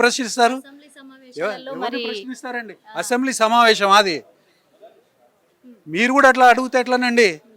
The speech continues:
Speaker 1: మీకు కూడా బాధ్యత ఉన్నది. అసెంబ్లీ
Speaker 2: అందుకే
Speaker 1: ఎన్ని,
Speaker 2: అడుగుతున్నాను సార్
Speaker 1: అసెంబ్లీ
Speaker 2: ఇప్పుడు.
Speaker 1: మూడు రోజులు అని
Speaker 2: ఆ,
Speaker 1: అన్నారు, పద్నాలుగు
Speaker 2: అందుకే.
Speaker 1: గంటలు పనిచేసింది.
Speaker 2: అవును, ఎందుకంటే ఇప్పుడు
Speaker 1: తర్వాత ఆరు వందల యాభై పేజీల నివేదిక పెట్టినారు. నివేదిక కాపీ పెన్ డ్రైవ్లో ఇచ్చినారు, కంప్యూటర్లు లేవు.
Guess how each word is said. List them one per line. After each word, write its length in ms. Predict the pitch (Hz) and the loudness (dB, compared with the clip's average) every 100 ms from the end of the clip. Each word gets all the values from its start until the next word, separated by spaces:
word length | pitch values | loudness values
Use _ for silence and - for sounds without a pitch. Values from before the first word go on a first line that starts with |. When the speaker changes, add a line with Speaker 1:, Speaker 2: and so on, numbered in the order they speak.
| _ _ 160 | _ _ -6
Speaker 1:
మీకు 140 | 220 226 | -6 0
కూడా 120 | 262 254 | 2 6
బాధ్యత 280 | 240 247 254 247 | 6 4 -2 -2
ఉన్నది. 280 | 233 190 151 _ _ _ _ _ _ 165 | -2 -2 -6 _ _ _ _ _ _ -4
అసెంబ్లీ 300 | 180 254 269 | -2 -2 -2
Speaker 2:
అందుకే 100 | 254 | -2
Speaker 1:
ఎన్ని, 100 | 240 | -2
Speaker 2:
అడుగుతున్నాను 420 | 269 311 302 277 240 | -4 -8 -10 -8 -8
సార్ 80 | 226 | -8
Speaker 1:
అసెంబ్లీ 280 | 254 254 277 | -8 -6 -6
Speaker 2:
ఇప్పుడు. 120 | 247 | -8
Speaker 1:
మూడు 120 | 247 247 | -10 -8
రోజులు 220 | 247 254 247 | -8 -8 -10
అని 100 | 247 233 | -8 -6
Speaker 2:
ఆ, 40 | 226 | -4
Speaker 1:
అన్నారు, 280 | 226 202 156 220 | -6 -8 -10 -8
పద్నాలుగు 240 | 233 247 | -6 -6
Speaker 2:
అందుకే. 160 | 233 226 | -6 -6
Speaker 1:
గంటలు 240 | 240 254 247 | -8 -10 -12
పనిచేసింది. 500 | 233 240 240 254 226 | -10 -4 -4 -4 -6
Speaker 2:
అవును, 220 | 170 - 247 | -14 -18 -20
ఎందుకంటే 380 | 294 294 262 _ | -20 -20 -20 _
ఇప్పుడు 160 | - - | -14 2
Speaker 1:
తర్వాత 300 | 208 254 254 233 226 | 8 10 10 10 10
ఆరు 120 | 247 254 | 10 8
వందల 180 | 247 240 | 6 8
యాభై 200 | 240 233 226 | 6 4 -2
పేజీల 300 | 233 262 254 226 | -4 -2 -4 -2
నివేదిక 380 | 240 254 247 240 | 0 0 0 0
పెట్టినారు. 460 | 233 240 226 202 170 - _ _ _ _ 165 | 0 0 2 2 0 -8 _ _ _ _ -4
నివేదిక 420 | 214 254 262 262 233 226 | 6 6 6 0 0 4
కాపీ 280 | 226 254 247 247 | 4 2 -8 -2
పెన్ 160 | 220 226 | 0 4
డ్రైవ్లో 280 | 254 254 240 | 6 6 4
ఇచ్చినారు, 380 | 226 226 226 170 - _ _ 196 | 0 0 2 0 -6 _ _ -2
కంప్యూటర్లు 540 | 214 262 262 254 233 226 | 0 2 4 4 4 4
లేవు. 240 | 240 226 | 6 4